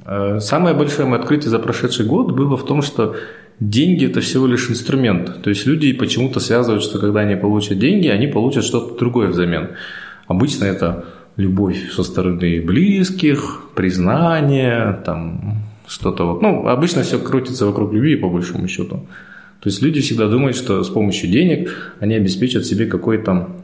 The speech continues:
м, мощный, я не знаю, заменитель любви. То есть когда у тебя много денег, все тебя любят.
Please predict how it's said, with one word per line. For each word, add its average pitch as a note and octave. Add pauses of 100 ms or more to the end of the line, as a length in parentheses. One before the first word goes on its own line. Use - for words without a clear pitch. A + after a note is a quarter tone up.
(360)
м, F#2 (140)
мощный, F#2+ (840)
я F2+
не F2
знаю, F2
заменитель F#2+
любви. F#2 (300)
То -
есть -
когда F#2+
у F2+
тебя F2
много F2
денег, A#2
все -
тебя F2
любят. E2